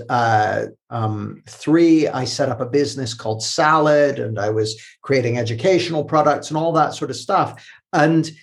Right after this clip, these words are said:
uh, in two thousand and eight, I was, you know, semi-retired. I was on a, a ski hol-, a three-month ski holiday, and I,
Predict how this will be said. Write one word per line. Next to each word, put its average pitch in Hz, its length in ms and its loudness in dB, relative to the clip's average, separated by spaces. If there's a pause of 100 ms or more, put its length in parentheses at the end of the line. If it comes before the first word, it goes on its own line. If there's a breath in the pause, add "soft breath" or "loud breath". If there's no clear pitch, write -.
(420 soft breath)
uh, 156 360 2
in 160 240 2
two 196 180 -2
thousand 170 420 0
and 156 120 -4
eight, 196 340 -4
I 135 180 -2
was, 143 400 -2 (240 soft breath)
you 147 140 2
know, 143 280 2 (200)
semi-retired. 165 1120 0
I 95 140 -6
was 123 180 -8
on 143 160 0
a, 135 380 -2
a 123 160 -4
ski 170 500 -2
hol-, 156 320 2
a 151 140 -2
three-month 160 560 -2
ski 175 360 -2
holiday, 151 580 0
and 143 80 0
I, 139 160 -6